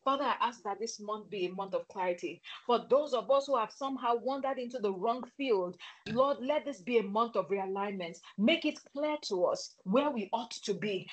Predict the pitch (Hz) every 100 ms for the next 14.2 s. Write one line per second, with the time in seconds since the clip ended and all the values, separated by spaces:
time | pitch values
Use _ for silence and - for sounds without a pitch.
0 | - 233 220 214 269 294 233 214 233 180
1 | 285 269 262 208 139 220 240 - - -
2 | - 220 226 262 269 233 202 208 247 180
3 | 208 190 196 208 208 - - 190 156 139
4 | 180 202 202 190 - 208 - 196 175 170
5 | - - 220 302 269 226 262 302 311 -
6 | 285 269 240 254 254 170 254 202 185 -
7 | - _ - - 370 - 240 - - 302
8 | 302 302 311 - 220 170 233 - 226 180
9 | 170 - 160 185 262 - 320 330 233 185
10 | 226 220 220 - - 320 247 190 - -
11 | 196 254 311 311 262 196 240 233 - 320
12 | 320 294 220 208 175 277 233 208 196 285
13 | 294 269 220 214 220 247 247 - 240 233
14 | 180